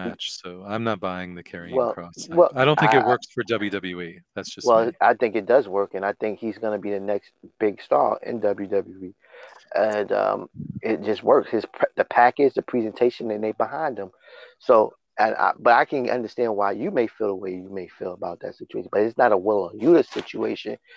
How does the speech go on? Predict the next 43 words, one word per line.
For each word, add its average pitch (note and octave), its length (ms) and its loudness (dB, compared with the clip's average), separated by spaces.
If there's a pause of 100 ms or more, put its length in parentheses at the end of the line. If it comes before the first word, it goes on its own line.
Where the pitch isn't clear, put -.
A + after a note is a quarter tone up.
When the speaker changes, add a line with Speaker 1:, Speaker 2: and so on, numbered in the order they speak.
(280)
Speaker 1:
He, B2 60 4
Speaker 2:
No, A2+ 200 6
it's B2+ 180 2
Speaker 1:
he, A2 40 2
Speaker 2:
not. F#2+ 220 -4 (320)
Speaker 1:
he, C#3 180 4
he D3 240 2
has C3 280 4
some D3+ 220 4
type - 260 0
of G2 80 -4
charisma. G2+ 500 0
Wheeler B2 380 2
Yuta G2+ 40 -10
have F#2+ 200 -10
none. G2+ 400 -2 (320)
And B2 120 2
he's D3+ 120 8
Speaker 2:
Wheeler D3 40 6
Speaker 1:
being C3+ 180 4
Speaker 2:
Yuta's C3+ 340 6
Speaker 1:
pushed. - 0 -
Speaker 2:
match B2+ 340 2
against A#2 340 0
M A2+ 160 0
J G#2 220 0
F G#2+ 240 -4
was G2+ 140 -10
better A2+ 220 -2
<laughs> - 300 -8
than - 140 -10
this - 200 -2
match. A2+ 120 -6 (120)
Speaker 1:
But C3+ 200 6 (240)
it, - 120 -8 (680)
listen, F3+ 260 6
that's A2 140 0
because G#2+ 260 2
of G2 60 -2
M A2 180 -4
J G2+ 220 2
F. D3+ 140 4 (380)
Speaker 2:
Yes. G2+ 520 -6